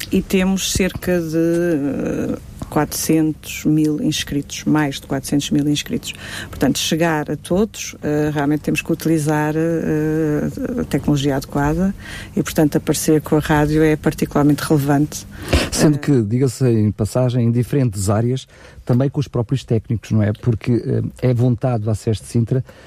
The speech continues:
Speaker 2: que haja, dentro daquilo que é o plano geral e global, uma uniformização, digamos, da, das unidades de saúde, independentemente delas serem familiar ou não. Ou seja, há aqui também os próprios, eh,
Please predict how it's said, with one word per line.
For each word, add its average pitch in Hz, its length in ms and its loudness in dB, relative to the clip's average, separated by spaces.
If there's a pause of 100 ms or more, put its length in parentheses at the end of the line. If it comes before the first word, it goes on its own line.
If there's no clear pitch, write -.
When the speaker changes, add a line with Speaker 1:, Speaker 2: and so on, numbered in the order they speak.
(180)
Speaker 2:
que - 160 -2
haja, 127 380 2
dentro 131 240 0
daquilo 120 240 -2
que - 100 -6
é 127 40 0
o 113 40 0
plano 120 280 2
geral 110 420 0
e - 20 0
global, 110 400 -2 (300)
uma 135 160 4
uniformização, 120 1300 0
digamos, 123 480 2 (100)
da, 131 140 0 (140)
das 110 360 -2
unidades 135 400 0
de - 80 -20
saúde, 131 300 0
independentemente 113 560 0
delas 107 280 0
serem 107 240 2
familiar 104 500 2
ou 104 60 2
não. 120 160 2 (280)
Ou 120 80 4
seja, 117 280 2
há 139 100 2
aqui 139 200 0
também 135 460 2 (320)
os 139 180 2
próprios, 127 800 0
eh, 110 720 0